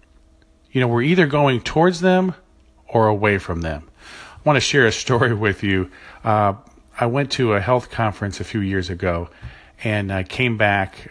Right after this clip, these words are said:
Uh, I live in, uh, Roanoke, Virginia, and I flew into Charlotte, North Carolina. It's about a three-hour drive back home. And, uh, I was, uh, targeted to get, uh, back to my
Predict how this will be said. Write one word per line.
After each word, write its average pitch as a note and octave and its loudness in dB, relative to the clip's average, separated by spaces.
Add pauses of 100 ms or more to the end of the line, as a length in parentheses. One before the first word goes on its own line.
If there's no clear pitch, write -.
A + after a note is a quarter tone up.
Uh, G#2 -8
I F#2+ -4
live G#2 0
in, G2 -2
uh, F2+ -4 (320)
Roanoke, A2 0
Virginia, F#2+ -4
and G2 -4
I F#2 0
flew G#2+ -4
into G2+ -6
Charlotte, A2+ -2 (440)
North G#2+ -2
Carolina. G#2+ 0
It's G2 -6
about G#3 0
a - -20
three-hour G#2 0 (400)
drive F#2+ 0
back G#2+ 4
home. F#2 -2 (460)
And, B2 0
uh, B2 4
I C3 4
was, F#3 -2
uh, A#2+ 2 (760)
targeted F3 0
to C3+ -2
get, C3 0 (400)
uh, A2 -4
back A#2 2
to A#2 -4
my G#2 0